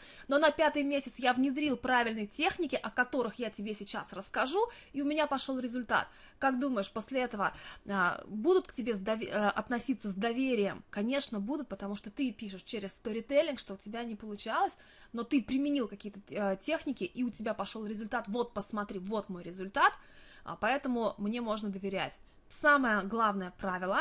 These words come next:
это, э, вызвать доверие. Это наша самая основная сегодня задача, когда мы начинаем рекрутировать. Итак, второй момент, который обязательно необходим для того, чтобы привлекать качественных партнёров — это демонстрация экспертности, да, то есть мы должны давать,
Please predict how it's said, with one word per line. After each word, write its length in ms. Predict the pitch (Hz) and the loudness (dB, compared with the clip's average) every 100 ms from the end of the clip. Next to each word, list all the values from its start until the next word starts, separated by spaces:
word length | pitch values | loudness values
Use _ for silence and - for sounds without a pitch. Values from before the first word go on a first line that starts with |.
| 370 | 0
это, 640 | 233 202 214 202 202 196 190 | -6 -4 -2 -2 -4 -4 -4
э, 40 | 202 | -2
вызвать 460 | 240 247 240 175 - | -2 -2 -2 -4 -8
доверие. 520 | 190 196 196 196 185 190 | -4 0 2 2 0 -4
Это 200 | 233 226 | -4 -4
наша 240 | 220 208 | -4 -4
самая 320 | - 214 208 - | -4 0 0 -2
основная 560 | 233 262 233 214 247 | -4 -4 -2 0 -2
сегодня 380 | 285 214 214 208 | -4 -6 -6 -6
задача, 420 | 202 196 214 294 | -6 -2 -2 -4
когда 280 | 226 202 226 | -6 -4 -4
мы 100 | 226 | -4
начинаем 500 | 196 - 202 208 214 | -4 -4 -2 -2 -4
рекрутировать. 840 | 196 202 196 190 196 175 165 147 - - - - 190 - | -6 -6 -6 -6 -6 -6 -6 -10 -14 -18 -14 -12 -12 -12
Итак, 220 | 233 240 - | 2 2 4
второй 280 | 254 254 277 | 4 6 6
момент, 360 | 247 262 277 | 4 2 -2
который 340 | 208 220 226 - | -4 -6 -6 -4
обязательно 500 | 214 208 233 220 196 | -4 0 0 0 -2
необходим 560 | 196 185 - 196 220 285 | -2 -2 -2 -2 0 -2
для 80 | 208 | -2
того, 240 | 190 202 | -4 -4
чтобы 220 | 202 190 | -6 -10
привлекать 420 | 175 190 190 185 - | -10 -12 -10 -12 -6
качественных 460 | 185 185 - 180 | -6 -6 -8 -12
партнёров — 500 | - - 262 320 359 - - - - | -12 -10 -2 2 0 -2 -18 -18 -2
это 300 | 247 247 220 | -2 0 -2
демонстрация 920 | 185 262 254 220 - 196 214 233 220 254 | -2 -2 -2 -2 -2 0 0 -2 -4 -4
экспертности, 840 | - - 208 190 - 180 - 160 | -10 -10 -4 -4 -4 -12 -14 -12
да, 200 | 175 208 | -4 -4
то 80 | 208 | -2
есть 160 | 202 | -4
мы 80 | 240 | -4
должны 280 | 233 214 233 | -2 -2 -4
давать, 420 | 214 196 254 302 | -2 2 0 0